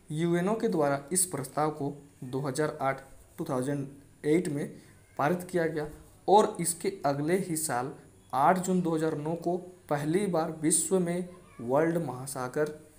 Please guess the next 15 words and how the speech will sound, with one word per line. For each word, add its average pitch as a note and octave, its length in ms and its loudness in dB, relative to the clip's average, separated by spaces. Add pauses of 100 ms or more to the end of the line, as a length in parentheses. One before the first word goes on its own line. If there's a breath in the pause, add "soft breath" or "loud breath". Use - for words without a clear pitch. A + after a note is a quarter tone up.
(720)
विश्व F#3 320 2
महासागर E3 580 0
दिवस C#3 300 -4
यानी D3+ 160 -4
वर्ल्ड E3 640 0
ओशन F3 320 2
डे F#3 300 0 (260)
मनाया A#2+ 300 -4
गया। G#2+ 200 -8 (1120)
तो E3 80 2
दोस्तों, F3+ 400 4 (1120 loud breath)
इसको F3 260 2
मनाने F3+ 340 2
के F#3+ 160 -2
लिए F3 260 2